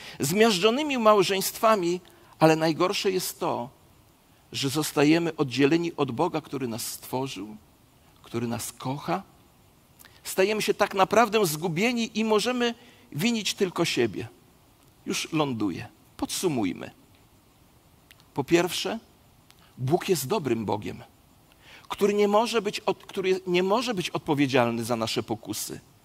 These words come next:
Po drugie, nasze pragnienia są zawsze źródłem naszych pokus. I po trzecie, jeśli nasze niewłaściwe pragnienia są mile przez nas widziane, a nie skonfrontowane,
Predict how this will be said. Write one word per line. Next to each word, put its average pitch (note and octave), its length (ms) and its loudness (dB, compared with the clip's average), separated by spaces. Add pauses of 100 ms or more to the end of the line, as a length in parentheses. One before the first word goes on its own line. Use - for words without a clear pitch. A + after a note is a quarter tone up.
(460)
Po E3 100 2
drugie, D3 640 2
nasze G3+ 500 4 (180)
pragnienia F#3 720 2 (460)
są A3 300 2
zawsze E3 760 2 (400)
źródłem A#3 680 0
naszych G#3+ 380 0
pokus. - 680 -2 (880)
I E3 60 -2
po E3 140 0
trzecie, E3+ 600 -2 (800)
jeśli F3 360 4
nasze G3 400 6
niewłaściwe F3+ 600 2
pragnienia E3+ 460 2
są F3 220 -2
mile G#3+ 320 0
przez F#3 260 -2
nas D#3+ 220 -4
widziane, C#3 640 0 (480)
a E3 100 8
nie F#3 200 6
skonfrontowane, D#3 1160 2